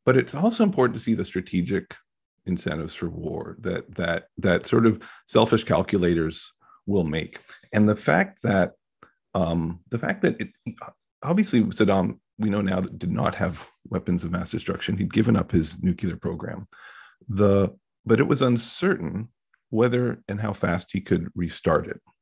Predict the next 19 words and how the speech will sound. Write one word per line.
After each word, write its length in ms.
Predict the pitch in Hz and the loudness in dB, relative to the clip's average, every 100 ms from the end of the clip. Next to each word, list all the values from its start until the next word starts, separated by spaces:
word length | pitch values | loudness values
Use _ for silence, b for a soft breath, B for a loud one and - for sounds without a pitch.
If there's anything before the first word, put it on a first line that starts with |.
| _ B B B _ _ | _ B B B _ _
And 320 | 110 104 101 - | 2 4 2 0
if 100 | 113 | -2
he 100 | 123 | -2
did 360 | 110 190 214 | -2 0 2
restart 480 | 175 127 - - 67 | 4 2 2 0 0
it, 200 | 87 - _ _ _ B B B - | -2 -6 _ _ _ B B B -4
it 100 | - | 2
would 140 | 110 | 2
be 140 | 104 98 | 2 -2
a 40 | |
tremendous 960 | - - 104 104 98 101 98 90 - - _ | -4 -2 2 4 2 2 -2 -6 -12 -20 _
shift 420 | - 92 - - - | -4 -4 -4 -10 -6
in 240 | 90 87 | -4 -4
power 500 | 92 85 - 87 90 _ _ _ - | -4 -6 -4 -8 -10 _ _ _ -8
in 100 | 85 | -4
the 60 | |
Middle 240 | 82 76 78 | -2 -4 -6
East, 340 | - - - b b b b - | -8 -14 -20 b b b b -2
that, 440 | 85 80 - - | 0 0 -2 -8